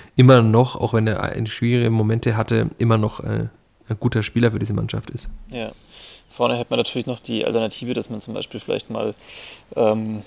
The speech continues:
Speaker 2: ja, auch in der Raute Nielsen auf die, auf die zehn sozusagen stellt, ähm, Tillmann nach, nach, auf die Außenposition, auf die Halbposition.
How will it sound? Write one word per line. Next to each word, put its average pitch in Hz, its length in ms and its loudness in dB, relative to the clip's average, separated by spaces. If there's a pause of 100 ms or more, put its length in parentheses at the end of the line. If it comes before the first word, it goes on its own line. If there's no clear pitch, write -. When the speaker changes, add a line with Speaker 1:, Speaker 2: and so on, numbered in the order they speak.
(140)
Speaker 2:
ja, 107 160 -8
auch 92 180 -4
in 120 60 -8
der 113 120 0
Raute 113 560 0
Nielsen 117 680 -8
auf 117 220 -8
die, 110 260 -10
auf - 60 -16
die 113 120 -14
zehn 123 320 -4
sozusagen 123 420 0
stellt, 113 680 -4
ähm, 110 720 -10
Tillmann 117 400 -8
nach, 107 160 -12
nach, 110 240 -12
auf - 120 -12
die - 100 -6
Außenposition, 113 680 -6
auf 101 60 -14
die - 60 -14
Halbposition. 107 720 -8